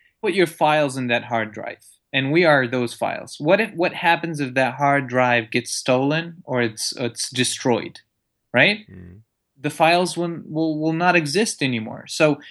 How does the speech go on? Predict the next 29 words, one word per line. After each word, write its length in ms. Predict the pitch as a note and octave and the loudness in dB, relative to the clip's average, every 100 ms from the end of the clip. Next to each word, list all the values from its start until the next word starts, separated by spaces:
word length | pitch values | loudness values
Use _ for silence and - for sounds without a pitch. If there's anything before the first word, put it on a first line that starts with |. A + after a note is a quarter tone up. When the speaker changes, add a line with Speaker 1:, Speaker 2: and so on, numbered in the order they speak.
| - _ | -20 _
Speaker 1:
if 340 | - B3 C#4 - | 2 2 2 -6
we 180 | G3 G3+ | -2 0
destroy 400 | E3+ - E3 D#3 | 0 0 0 0
this 160 | D3 | -2
planet, 440 | - C#3+ B2+ G#2+ - - | -2 -2 -2 -6 -10 -4
and 120 | C#3 | 0
there's 140 | D3 | 0
so 120 | F3 D#3+ | 2 0
many 200 | D#3 D3 | 2 2
ways 240 | C#3+ C#3 | 2 0
to 80 | B2+ | -4
destroy 420 | B2 - A#2 G#2+ | -6 -2 0 0
it, 80 | - | -2
either 440 | C3 B2+ C#3 C#3 C3 | -2 2 4 4 4
by 720 | B2+ B2 B2+ B2+ B2+ B2 - C3+ | 4 4 4 4 2 0 -2 0
nuclear 480 | E3 G#3+ D3+ C3 | 2 2 4 4
war, 400 | A#2+ A2+ - - _ _ _ - | 2 -2 -8 -14 _ _ _ -6
which 220 | A#2+ - | -4 -2
Speaker 2:
Mm. 40 | - | 0
Speaker 1:
could 160 | A#2 | 0
happen, 460 | A2+ G#2+ C#3 D#3+ D#3 _ _ _ - | 0 -2 -4 -6 -10 _ _ _ -2
or 280 | C#3 C3 | 2 4
an 160 | B2+ C3 | 4 4
asteroid 420 | D3 D3+ - C#3+ | 4 2 -2 0
impact, 640 | B2+ B2 - - - - - | 0 -2 -4 -6 -6 -16 -14
or, 800 | C3+ C3+ C3+ C3 C3 C3 B2+ B2 _ _ _ - | -4 -2 2 2 2 0 -2 -6 _ _ _ -2
um, 500 | C3 B2+ B2 C3 G2+ - | 2 4 4 0 -6 0
you 160 | C#3+ | 2
know, 420 | C3 A#2 A2+ A#2 | 4 2 2 -4